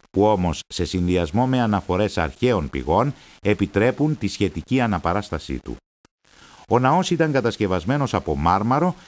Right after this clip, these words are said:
είχε σχήμα ορθογώνιο μήκους εκατόν τριάντα ενός μέτρων και πλάτους εβδομήντα οκτώ μισή. Ήταν περίπτερος, δηλαδή με κύονες στις τέσσερις πλευρές του, ύψους είκοσι μέτρων ιωνικού ρυθμού.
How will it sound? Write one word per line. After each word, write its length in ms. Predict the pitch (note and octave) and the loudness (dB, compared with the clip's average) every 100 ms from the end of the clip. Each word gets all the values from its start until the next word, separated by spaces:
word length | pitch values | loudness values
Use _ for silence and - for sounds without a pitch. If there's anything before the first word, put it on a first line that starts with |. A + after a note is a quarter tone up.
| - - | -10 -4
είχε 220 | G#2 A#2+ | 0 0
σχήμα 340 | - B2 B2 | 2 0 2
ορθογώνιο 800 | G2+ - D#2+ C#2+ A2+ D3+ F3 D#3 | 0 0 -2 2 2 2 2 0
μήκους 420 | G#2+ A2+ G#2 G#2 | 0 0 -2 -2
εκατόν 460 | F2+ E2+ E2 G#2+ G#2 | -2 -2 0 0 0
τριάντα 360 | F2+ E2+ D#2+ | 0 0 0
ενός 300 | D#2 E2 E2+ | 0 0 -2
μέτρων 480 | C2 F2+ G2 D3 F3 - - _ | -2 -2 0 0 0 -2 -16 _
και 140 | F2+ | -4
πλάτους 520 | - G#2+ B2 D#3+ D#3 - | 0 2 2 0 -2 -4
εβδομήντα 560 | - F#2 G2 G2 F2+ F2+ | -2 0 2 2 2 0
οκτώ 340 | E2+ - A2+ | 0 2 2
μισή. 320 | D2+ C2+ C2 - - - - | 0 -4 -8 -10 -16 -18 -4
Ήταν 340 | G2+ B2+ B2+ | 0 0 0
περίπτερος, 600 | C#3 C#3+ D3+ - D2 C#2+ | 2 2 2 0 -2 -2
δηλαδή 480 | D2+ E2+ E2 G#2+ D2 - - - | -2 0 0 0 -2 -6 -12 -2
με 140 | F#2 | -2
κύονες 720 | - - A#2+ C#3 C#3+ E3 - - | -2 -2 2 2 2 0 -4 -10
στις 300 | - G2 - | -6 -4 0
τέσσερις 440 | C3+ B2+ C#3+ C3 | 0 2 -2 -2
πλευρές 480 | C3+ C3+ C#3 G#2+ - | -2 0 2 0 -2
του, 180 | C2 - - - | -8 -8 -14 -6
ύψους 460 | A2+ C3 - D3+ - - | -2 0 2 0 -2 0
είκοσι 420 | C#3 D3 D3 C3+ | 0 2 0 0
μέτρων 540 | A#2 C#3 - E3 E3+ - _ _ | 0 0 0 0 0 -6 _ _
ιωνικού 500 | A2 A2+ G#2+ G2+ E3 | 2 2 2 2 2
ρυθμού. 380 | D#3+ - E2 | 0 -2 -4